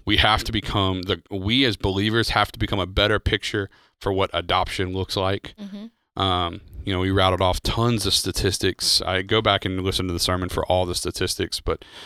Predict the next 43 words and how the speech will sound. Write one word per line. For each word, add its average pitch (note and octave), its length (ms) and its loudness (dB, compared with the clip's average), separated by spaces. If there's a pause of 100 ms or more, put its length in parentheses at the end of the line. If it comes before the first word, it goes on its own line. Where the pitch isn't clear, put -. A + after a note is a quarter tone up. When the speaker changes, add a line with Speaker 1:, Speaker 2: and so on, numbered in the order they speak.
(240)
Speaker 1:
uh, F2 320 2
the F#2+ 140 0
one G2 300 2
that F2+ 240 0 (160)
I F2 100 -2
think F2 240 -4
directly F2+ 340 0
matters E2+ 420 0
to - 100 0
us F2+ 260 0
in F2+ 80 -2
this E2+ 160 -2
region, G#2 400 -2 (300)
in G2+ 180 0
our G2+ 320 6
region, G2 520 0 (280)
there G2+ 160 4
are F2+ 120 2
fourteen G#2+ 520 -2
hundred F2+ 380 -2
children F2 380 -4
in E2 120 -8
the E2 80 -8
foster - 340 -6
care D2 200 -4
system - 300 -6
right - 200 -6
now. - 260 -10 (240)
Speaker 2:
Mm. G3+ 180 -10 (1400)
Speaker 1:
In A2+ 200 0
Santa C#3 340 2
Rosa A2+ 360 2
and F#2+ 180 0
Escambia G2+ 420 0
County, D3 540 0
there G2 180 2
are E2 120 0
twelve F#2+ 320 0
hundred F2 360 -2
churches. - 580 -6 (320)
Speaker 2:
Oh G3 120 -8
my F3+ 180 -12
gosh. F3+ 460 -14